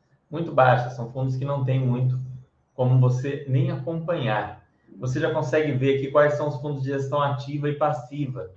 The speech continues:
né? Pra você fazer a comparação.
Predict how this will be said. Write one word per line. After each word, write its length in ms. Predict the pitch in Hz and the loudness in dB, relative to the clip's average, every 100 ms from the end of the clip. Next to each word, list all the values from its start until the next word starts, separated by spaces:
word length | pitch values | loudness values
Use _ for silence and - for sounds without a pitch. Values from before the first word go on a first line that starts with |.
| - | -20
né? 180 | 110 127 127 - _ _ _ _ _ _ _ _ | -12 -12 -12 -18 _ _ _ _ _ _ _ _
Pra 100 | 113 | -6
você 380 | 101 110 - 123 | -6 -8 -8 -8
fazer 320 | - 120 113 | -4 -4 -2
a 60 | 120 | -2
comparação. 760 | 127 127 131 127 127 123 117 | -2 2 4 6 4 0 -4